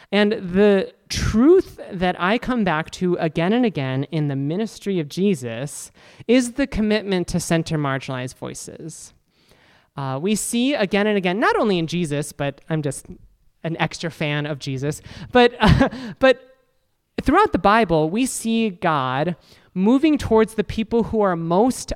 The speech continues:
affected, the people who are most impacted,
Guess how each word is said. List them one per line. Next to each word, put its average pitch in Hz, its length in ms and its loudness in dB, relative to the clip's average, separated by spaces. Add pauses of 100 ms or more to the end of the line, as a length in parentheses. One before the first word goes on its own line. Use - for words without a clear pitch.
affected, 156 720 -2
the 160 80 -8
people 202 300 -2
who 185 100 -4
are 175 80 0
most 175 440 0
impacted, 151 760 -4